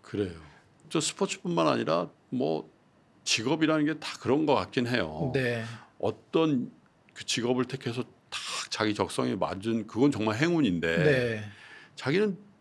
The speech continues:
Speaker 1: 잘 열심히 하고 재능도 있는데 어떻게 하다 보니까 초반에 그걸 잘 못 선택하면
Speaker 2: 네.
Speaker 1: 이게 재기의 기회가 좀 있으면 좋은데.
Speaker 2: 네.
Speaker 1: 그죠?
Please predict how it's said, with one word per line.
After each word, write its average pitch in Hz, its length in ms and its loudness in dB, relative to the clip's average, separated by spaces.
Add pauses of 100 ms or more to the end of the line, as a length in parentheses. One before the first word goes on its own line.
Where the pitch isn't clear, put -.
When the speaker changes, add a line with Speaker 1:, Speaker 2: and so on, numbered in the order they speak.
(360)
Speaker 1:
잘 - 420 -2
열심히 160 380 2
하고 147 220 0
재능도 147 480 0
있는데 131 460 0 (560)
어떻게 135 280 -2
하다 170 220 0
보니까 151 480 0
초반에 202 760 2
그걸 117 320 -2
잘 92 220 -2 (200)
못 92 220 2
선택하면 165 840 2
Speaker 2:
네. 120 260 0 (720)
Speaker 1:
이게 - 140 -6
재기의 175 560 2
기회가 135 320 2
좀 110 160 0
있으면 95 280 -2
좋은데. 80 400 -6 (220)
Speaker 2:
네. 117 400 -2 (280)
Speaker 1:
그죠? 123 300 -2